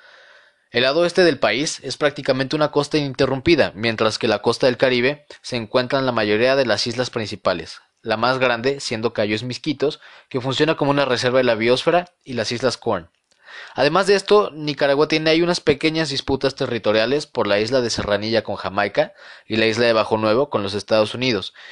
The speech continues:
Y yéndonos a tierra firme, tiene una muy interesante disputa territorial con Costa Rica por Isla Caleros, que probablemente exploremos en otro capítulo.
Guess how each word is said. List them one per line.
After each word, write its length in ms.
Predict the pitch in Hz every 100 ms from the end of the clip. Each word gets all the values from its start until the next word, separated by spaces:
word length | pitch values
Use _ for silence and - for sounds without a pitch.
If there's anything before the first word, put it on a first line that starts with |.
| -
Y 120 | 131 131
yéndonos 400 | 170 180 185 131
a 100 | 104
tierra 240 | 117 127
firme, 480 | 127 117 127 160 _
tiene 200 | 143 143
una 160 | 147 147
muy 260 | 139 160
interesante 540 | 165 156 120 107 131 143
disputa 400 | 120 - 120 127
territorial 560 | - 104 104 104 107
con 140 | 113 110
Costa 320 | 110 104 104
Rica 400 | 113 131 170 170 _ _
por 180 | - 110
Isla 240 | 123 123 120
Caleros, 460 | 110 104 101 104
que 120 | -
probablemente 520 | 117 139 156 160 151 160
exploremos 480 | - 123 127 139
en 60 | 120
otro 200 | 110 113
capítulo. 540 | 98 - 87 82 -